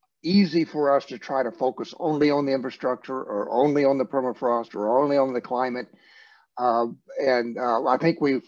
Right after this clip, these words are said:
by doing that, we sometimes miss what we really need to be focusing on.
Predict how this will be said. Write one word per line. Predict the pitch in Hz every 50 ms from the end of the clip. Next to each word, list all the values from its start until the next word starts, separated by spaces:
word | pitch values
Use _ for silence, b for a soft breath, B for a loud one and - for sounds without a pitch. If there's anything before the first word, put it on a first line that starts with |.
| _ _ _
by | - 127 120
doing | 110 110 165 175 185 165 151
that, | 139 120 - -
we | 131
sometimes | 117 - 147 143 - 139 127 123 104 101
miss | 110 120 135 131 123 - -
what | - 123 110 -
we | 113 113
really | 113 110 123 120 113 113
need | 107 110 117 113
to | 110 101
be | 110 113 107
focusing | - - 120 110 113 - - - - 131 113
on. | 101 90 87 95 98